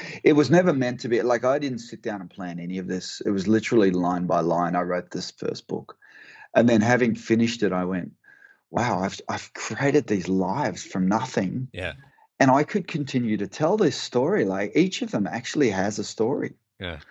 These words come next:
Speaker 1: So I went, "You know what? I'm gonna write a sequel."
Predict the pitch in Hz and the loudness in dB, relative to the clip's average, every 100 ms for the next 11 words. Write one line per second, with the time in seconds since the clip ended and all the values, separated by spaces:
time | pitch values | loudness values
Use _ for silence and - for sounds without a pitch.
0 | - - - - - - - 123 120 123 | -20 -20 -20 -20 -18 -4 2 4 4 2
1 | 127 123 - 143 135 135 - _ _ _ | 0 -2 -8 -6 -4 -6 -8 _ _ _
2 | _ _ _ _ _ _ _ - _ 110 | _ _ _ _ _ _ _ -20 _ -4
3 | 120 117 98 - - - 101 - 78 | -2 -2 -2 -2 -4 -4 -4 -6 -12